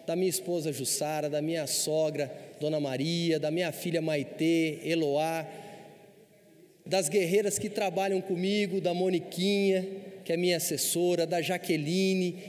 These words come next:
e da Ana Júlia, eu quero cumprimentar todas vocês. Vocês merecem ter um dia especial,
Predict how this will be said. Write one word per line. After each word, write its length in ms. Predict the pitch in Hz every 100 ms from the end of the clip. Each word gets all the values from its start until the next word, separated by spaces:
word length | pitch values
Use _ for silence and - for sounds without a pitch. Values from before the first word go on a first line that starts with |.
| -
e 60 | 175
da 120 | 185
Ana 340 | 190 185 160
Júlia, 480 | 131 156 196 170 131 - - - -
eu 80 |
quero 220 | 190 226 220
cumprimentar 640 | 226 214 202 196 196 196
todas 340 | 208 196 190
vocês. 600 | 165 147 - 147 127 - - - - -
Vocês 360 | 156 - 180 175
merecem 680 | 175 165 185 185 - 190 - - - - - - - - -
ter 220 | 202 202
um 120 | 185
dia 320 | 135 143 175
especial, 720 | 156 - 160 143 - 143 127